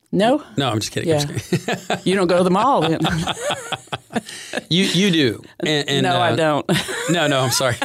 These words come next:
Speaker 2: <laughs> You
Speaker 1: Oh,
Speaker 2: do.
Speaker 1: no, I don't
Speaker 2: You
Speaker 1: go to the
Speaker 2: do.
Speaker 1: mall, but I do know.
Speaker 2: <laughs> No, you, you do go to Lupe Tortilla. I saw you there. Um,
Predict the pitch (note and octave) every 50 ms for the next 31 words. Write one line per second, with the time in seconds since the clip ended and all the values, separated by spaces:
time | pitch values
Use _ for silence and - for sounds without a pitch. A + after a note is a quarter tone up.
0 | - - - - - - E3+ - - F3 F#3 G3 F3+ - C4+ C4 A#3 G3 F#3 C4+
1 | C4+ B3+ B3 A3+ B3+ B3+ A#3+ G#3+ B3+ A#3+ B3+ B3+ C4+ A#3 G3 A3 A#3+ B3 G#3 F3+
2 | E3+ F3+ F#3 F#3 G3 G#3 G3+ F#3 - C#4+ D4 C#4+ B3+ A#3 C4+ A3 - - - -
3 | - - - - - - - - - - - D3+ C#3+ - - D3 D#3+ - A#2+ B2+
4 | - - - - - _ _ - D3+ E3+ G#3+ A#3 A3+ G#3+ F#3 E3 D#3+ E3 C#4+ C#3+
5 | B2+ C3+ B2+ A2+ D3 D3 B2 A#2 A#2 A2+ B2+ C3 B2+ A#2+ A2+ A#2 - - - -
6 | - - - A3+ - - D#3+ D3+ C3+ B2